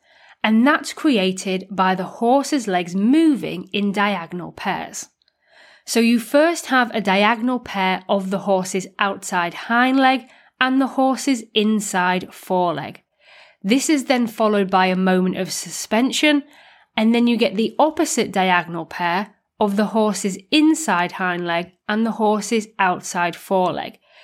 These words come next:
This again is followed by a moment of suspension before repeating with that opposite diagonal pair. And this creates that two-beat rhythm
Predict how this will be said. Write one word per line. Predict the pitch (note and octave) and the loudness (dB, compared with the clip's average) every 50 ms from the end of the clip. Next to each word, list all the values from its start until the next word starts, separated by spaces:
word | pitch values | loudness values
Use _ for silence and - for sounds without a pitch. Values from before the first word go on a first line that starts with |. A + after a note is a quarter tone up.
| - - _ _ _ - | -20 -20 _ _ _ -4
This | F#3+ G3+ C4 C#4 - - - | 0 2 2 2 2 0 -2
again | - G3+ F#3 F#3 - A#3 A#3 B3 C4 C4 C4 | -2 -4 -4 -2 0 2 4 4 4 2 0
is | - - G3 F#3 - | -2 -4 -4 -6 -6
followed | - - A3 G#3+ G#3+ G#3 G3 | -2 0 2 2 2 2 2
by | G3+ F#3 F#3 | 2 2 2
a | F#3 F#3+ | 2 2
moment | F#3+ F#3+ F#3+ F#3 F#3 F#3 - - | 0 0 0 0 0 -2 -4 -6
of | E3+ - | -8 -10
suspension | - - B3+ - - - A3+ A#3 A3 A3 - A#3 A3+ A3 A3 - - - _ _ _ | -10 -10 -10 -6 -2 0 0 0 0 0 0 0 0 0 -2 -6 -14 -20 _ _ _
before | A3+ G#3 - - A#3 A3 A3 A3 | -8 -6 0 2 2 4 4 2
repeating | G#3+ G#3+ - - C4+ C#4 C4+ C4+ - C#4 C4+ C4 B3+ A#3+ - - | 0 -4 -2 0 2 2 2 2 0 0 0 0 0 -2 -4 -4
with | A#3 G#3+ G3+ | -4 0 2
that | A3 A3 - - - - | 0 0 0 0 -4 -4
opposite | A3 G#3+ - B3+ A#3+ - - B3+ A#3 G#3+ | -4 -4 -4 -6 -4 -2 -2 -2 -2 -2
diagonal | - A#3+ A3+ G#3+ F3+ E3 D#3 D#3+ E3+ F3 F3 E3+ | 0 0 0 0 0 0 -2 -4 -6 -8 -8 -8
pair. | - - - E3 D#3+ E3 - - - _ _ _ - - - - - - - | -10 -10 -8 -6 -4 -4 -6 -6 -12 _ _ _ -20 -20 -20 -20 -8 -4 -2
And | G3 F#3+ G3 G3+ A3 | 0 2 2 4 4
this | C#4 D4+ - - - | 4 2 0 -4 -8
creates | - - - C#4 A#3 G3+ F3+ F#3 E3 - - | -6 -2 0 2 2 2 2 0 -2 -4 -4
that | - F3+ - - | -4 -4 -4 -4
two-beat | - - - G#3 F#3+ F#3+ F#3 F#3 F3+ D3+ D3+ F3 | -8 -6 -4 -2 -2 0 0 0 -2 -2 -2 0
rhythm | A3 B3+ B3+ B3+ B3+ B3+ B3 | 0 2 2 2 2 0 -2